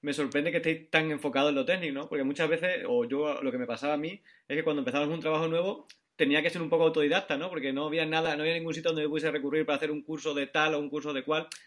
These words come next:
si son cosas muy específicas, ¿no? Entonces me parece que es muy interesante ese enfoque tan técnico que tenéis, ¿no? En vez de ser generalidades o, o, o, digamos, o escalafones más altos, como comentas, ¿no? Ya de, de gestión de personal, gestión de proyectos, sino, eh,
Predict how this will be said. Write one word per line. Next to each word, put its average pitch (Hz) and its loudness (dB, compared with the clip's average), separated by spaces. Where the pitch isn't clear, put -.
si 143 -12
son 156 0
cosas 147 0
muy 147 -4
específicas, 135 -6
¿no? 131 -8
Entonces 147 -4
me 147 -2
parece 151 2
que 160 2
es 147 -4
muy 156 -6
interesante 139 -4
ese 147 -2
enfoque 139 -2
tan 131 -4
técnico 135 -4
que 127 -2
tenéis, 131 -6
¿no? 147 -12
En 123 -10
vez 127 0
de 135 -4
ser 131 -4
generalidades 139 0
o, 131 -2
o, - -4
o, 104 -10
digamos, 127 -4
o 139 0
escalafones 139 0
más 143 -4
altos, 156 -4
como 131 -4
comentas, 139 -6
¿no? 147 -8
Ya 139 -2
de, 131 -4
de 120 -6
gestión 127 -6
de 123 -6
personal, 127 -4
gestión 127 -8
de 123 -6
proyectos, 131 -6
sino, 113 -10
eh, 110 -12